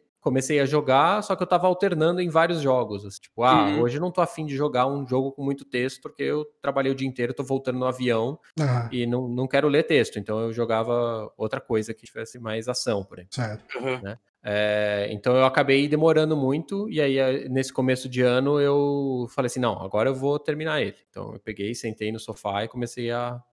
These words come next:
Speaker 1: a dedicar mais horas nele. Quantas horas eu consigo com uma filha de três anos de idade, né?
Speaker 3: <laughs>
Speaker 1: Mas,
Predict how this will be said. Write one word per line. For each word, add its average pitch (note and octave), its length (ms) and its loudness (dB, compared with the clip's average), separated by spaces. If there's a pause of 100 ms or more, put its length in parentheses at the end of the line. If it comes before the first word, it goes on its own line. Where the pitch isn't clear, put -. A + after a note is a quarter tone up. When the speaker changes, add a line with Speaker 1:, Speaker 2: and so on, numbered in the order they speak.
Speaker 1:
a - 80 -10
dedicar A#2 440 0
mais A#2+ 320 2
horas A2 280 2
nele. G#2+ 180 -4 (200)
Quantas D3 320 2
horas C3 220 6
eu C3+ 100 4
consigo C3+ 460 -2
com C3+ 100 -10
uma C3 80 4
filha B2 240 -2
de A#2+ 100 -6
três A#2+ 240 -4
anos A#2 140 -4
de B2 60 -8
idade, A2+ 320 0
né? - 20 6
Speaker 3:
<laughs> C3+ 640 2
Speaker 1:
Mas, G#2+ 120 -2